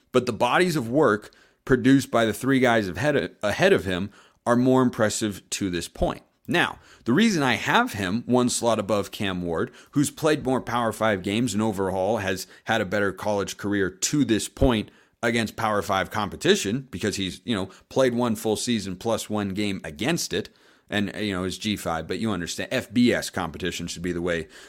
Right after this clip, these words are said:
that, that, that I'm framing that discussion there, is that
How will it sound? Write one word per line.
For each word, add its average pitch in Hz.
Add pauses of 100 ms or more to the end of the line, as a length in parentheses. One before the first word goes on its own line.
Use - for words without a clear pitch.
(100)
that, 98
that, 95
that 92
I'm 87
framing 90
that 85
discussion 73
there, 82 (480)
is 123
that 143